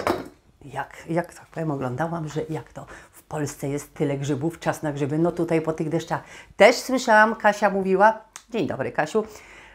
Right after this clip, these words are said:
że widziała babeczkę z koszykami. No to musimy się wybrać na te grzyby dzisiaj.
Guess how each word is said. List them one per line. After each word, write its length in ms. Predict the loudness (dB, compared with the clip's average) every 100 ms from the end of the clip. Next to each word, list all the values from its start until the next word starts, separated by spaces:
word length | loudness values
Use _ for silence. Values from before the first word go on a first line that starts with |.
| -4
że 180 | 2 2
widziała 300 | 4 6 6
babeczkę 440 | 6 4 -2 -6
z 60 | -6
koszykami. 580 | -8 -10 0 2 2 4
No 360 | 4 4 2
to 140 | -2 -2
musimy 360 | -2 -2 -2
się 140 | -2 -4
wybrać 260 | -2 -2
na 80 | -2
te 120 | -8
grzyby 260 | -6 -4 -4
dzisiaj. 400 | -6 0 0